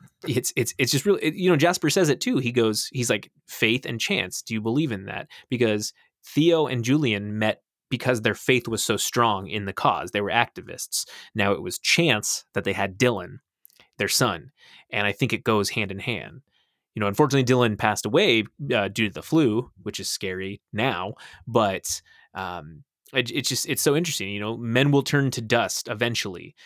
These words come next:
Speaker 2: So what do we do? Or so what, yeah, sorry. So what do we have to leave behind for future, future generations? When the possibility of future generations is gone, all hope is lost. Um, we're all just kinda waiting for the world to end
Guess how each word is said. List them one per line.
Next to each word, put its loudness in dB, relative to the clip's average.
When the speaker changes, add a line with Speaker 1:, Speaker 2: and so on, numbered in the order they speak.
Speaker 2:
So -2
what 4
do 4
we 4
do? 0
Or -2
so 2
what, 2
yeah, -2
sorry. -4
So 2
what 4
do 6
we 4
have 2
to -2
leave -2
behind -2
for -16
future, -6
future 0
generations? -4
When -2
the -2
possibility 4
of 0
future -2
generations -2
is -8
gone, 0
all 4
hope -2
is -4
lost. -4
Um, -6
we're 6
all 4
just -2
kinda 4
waiting 2
for 2
the 0
world 2
to -8
end -4